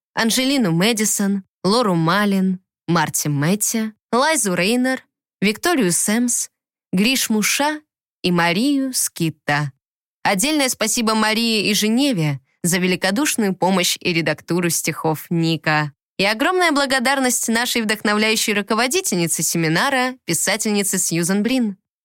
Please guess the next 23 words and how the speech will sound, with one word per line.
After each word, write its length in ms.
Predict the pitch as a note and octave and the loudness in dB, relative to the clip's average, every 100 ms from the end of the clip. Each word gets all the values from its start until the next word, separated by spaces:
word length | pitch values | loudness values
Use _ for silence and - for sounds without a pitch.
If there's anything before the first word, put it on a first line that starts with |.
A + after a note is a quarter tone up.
| _ _ _ _ _ | _ _ _ _ _
Глубочайшая 720 | F3+ C#4+ F4+ F4 - B3 - F3+ | 0 2 2 0 0 0 0 0
благодарность 800 | F3+ F3+ F#3 A3 A#3+ G#3+ - - | 0 0 0 0 0 0 -2 -4
всем 360 | - - B3+ | -4 -2 0
моим 340 | G#3+ F#3 F3+ F3+ | 0 0 0 0
друзьям 420 | F#3 E3+ G#3 G3+ | 0 0 0 -2
в 80 | E3+ | 0
Мэриленде 640 | G3 A#3 G#3+ G3+ G3 F#3 | 0 0 0 0 0 0
и 180 | F3+ G3 | -2 0
Юте. 640 | F#3 F3 E3 - D#3 D3 - _ _ - | 0 0 0 -2 -2 -4 -10 _ _ -4
Наши 240 | F3 F#3 | -2 0
прогулки 640 | F#3+ F#3+ F#3 F#3+ G#3+ G3+ F3 | -2 -2 0 0 0 0 -2
и 80 | |
совместные 640 | D#3+ F#3 F#3 F#3+ F#3+ F#3+ F#3+ | 0 0 0 -2 0 0 2
ланчи, 580 | G3 A3+ G#3+ D#3+ C#3+ C#3 _ | 2 0 -2 -4 -6 -8 _
ваше 300 | - A#3 A#3+ | -2 0 0
внимание 680 | A3 A#3+ B3 B3+ B3 G#3+ F#3 | 0 2 2 2 0 0 0
и 20 | G3 | -2
поддержка 720 | G3 G#3 F#3+ C4+ A#3+ - D#3 | -2 0 0 0 -2 -4 -4
значили 500 | D#3 G#3 B3 - G#3 | -2 0 0 0 -2
для 180 | F#3+ G3 | 0 0
меня 260 | G3+ G#3+ | 2 2
неизмеримо 960 | G#3+ G#3+ A#3 A#3 G3 A3+ A3+ A3 A#3+ A3+ | 2 2 2 0 0 0 0 0 2 2
много. 720 | G#3+ G#3 G3 F3 D3+ C#3+ C#3 | 2 2 2 2 0 -2 -4